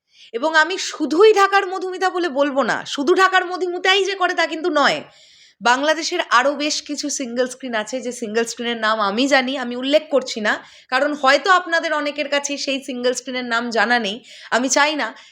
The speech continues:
কারোর, আহ, বিরুদ্ধাচারণ করতে, তাই আমি নাম নিলাম না। কিন্তু মধুমিতা বাদেও বাংলাদেশের আরও কিছু বে-, আরও বেশ কিছু সিঙ্গেল স্ক্রিনে কিন্তু টিকিট ব্ল্যাক হয়, সেইগুলো কিন্তু বরবাদের সময়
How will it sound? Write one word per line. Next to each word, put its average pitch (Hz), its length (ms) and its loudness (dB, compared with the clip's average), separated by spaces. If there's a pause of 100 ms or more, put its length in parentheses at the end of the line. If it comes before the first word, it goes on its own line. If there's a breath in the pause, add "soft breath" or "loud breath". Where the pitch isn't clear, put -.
কারোর, 254 420 2
আহ, 190 280 0
বিরুদ্ধাচারণ 269 760 0
করতে, 226 280 -2
তাই 285 200 0
আমি 285 140 -2
নাম 254 260 2
নিলাম 208 280 -2
না। 233 100 -2
কিন্তু 349 680 0 (320 loud breath)
মধুমিতা 311 520 0
বাদেও 226 560 2 (160)
বাংলাদেশের 226 520 0
আরও 220 220 2
কিছু 277 260 -8
বে-, 226 180 -4 (180)
আরও 262 220 2
বেশ 277 260 -2
কিছু 277 240 -12
সিঙ্গেল 240 280 -4
স্ক্রিনে 240 300 -8
কিন্তু 226 200 -6
টিকিট 208 380 -12
ব্ল্যাক 196 260 -2 (100)
হয়, 170 300 0 (520 loud breath)
সেইগুলো 254 600 2
কিন্তু 226 400 -6
বরবাদের 196 480 0
সময় 202 480 -4